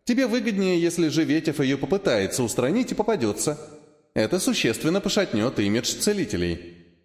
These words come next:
В твоем положении желательно стравливать врагов и наблюдать за тем, как они грызутся со стороны. Совсем выжидательная позиция вредна для жизни и здоровья, а вот лавировать между чужими интересами, добиваясь своего, очень полезное умение".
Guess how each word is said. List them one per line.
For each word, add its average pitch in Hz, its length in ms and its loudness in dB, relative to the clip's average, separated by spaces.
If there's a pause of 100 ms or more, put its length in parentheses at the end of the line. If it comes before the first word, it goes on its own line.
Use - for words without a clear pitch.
(140)
В - 80 -16
твоем 143 320 2
положении 220 560 2
желательно 170 540 0
стравливать 160 560 0
врагов 143 460 0
и 180 40 4
наблюдать 127 480 0
за 127 100 2
тем, 117 300 0
как 180 180 -2
они 165 160 2
грызутся 123 600 0
со 175 120 -2
стороны. 208 460 -2 (480)
Совсем 156 400 2
выжидательная 135 560 2
позиция 127 480 0
вредна 127 380 0
для 117 180 2
жизни 107 320 0
и 104 40 0
здоровья, 98 520 0 (320)
а 139 100 2
вот 240 160 0
лавировать 214 540 2
между 170 300 2
чужими 135 440 0
интересами, 120 640 0
добиваясь 101 500 0
своего, 101 720 -2
очень 226 380 0
полезное 214 400 0
умение". 190 400 0